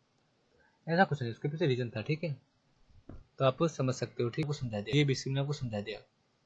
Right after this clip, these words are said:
अगर ऐसा question पूछे तो अभी आपको पता ही है कि क्या answer देना, क्या नहीं देना। आप देखते हैं क्या लिखा है, note। When through a gas passed through a gas passed through a gas taken in discharge tube, electrical energy breaks up the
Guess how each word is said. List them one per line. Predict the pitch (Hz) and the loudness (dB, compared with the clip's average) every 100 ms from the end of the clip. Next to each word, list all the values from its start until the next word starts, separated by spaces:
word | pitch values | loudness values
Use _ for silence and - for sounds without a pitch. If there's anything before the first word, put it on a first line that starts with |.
| _ - - _ - | _ -20 -20 _ 0
अगर | 127 | 4
ऐसा | 127 - | 4 4
question | 143 135 139 | 4 4 4
पूछे | 131 131 156 143 | 2 2 2 2
तो | 117 | 2
अभी | 117 | 4
आपको | 123 131 | 4 2
पता | 139 139 | -4 -2
ही | 135 156 | -2 0
है | 160 | -2
कि | 147 | -6
क्या | 139 127 | -2 -2
answer | 120 127 | -2 -6
देना, | 123 147 | -6 -6
क्या | 139 | -8
नहीं | 120 | -8
देना। | 113 107 110 _ _ _ _ - _ _ _ _ - - - - | -6 -6 -10 _ _ _ _ -20 _ _ _ _ -20 -20 -20 0
आप | 165 | 4
देखते | 160 139 | 6 4
हैं | 156 | 2
क्या | 135 | 2
लिखा | 117 | 2
है, | 120 | 0
note। | 127 104 - _ _ _ _ _ _ _ - - | 0 -2 -6 _ _ _ _ _ _ _ -12 0
When | 160 165 131 | 4 4 0
through | - 120 | -4 -4
a | 123 | -2
gas | 143 - - | -6 -4 2
passed | 151 135 127 131 | 4 4 0 -4
through | - 123 | -4 -4
a | 123 | -2
gas | 143 - - | -6 -4 2
passed | 151 135 127 131 | 4 4 0 -4
through | - 123 | -4 -4
a | 123 | -2
gas | 143 139 117 - _ _ _ _ _ - | -2 -2 -4 -10 _ _ _ _ _ 0
taken | 156 151 156 | 2 4 4
in | 139 139 _ _ _ _ _ - - 160 | 2 0 _ _ _ _ _ -20 -4 4
discharge | 135 - 156 143 | 4 6 4 4
tube, | 131 120 - _ _ _ _ - | 2 0 -4 _ _ _ _ 2
electrical | 151 147 - 160 | 4 4 2 2
energy | 147 135 139 | 4 4 4
breaks | 131 143 - | 4 0 -2
up | 151 - | -6 0
the | 143 | 2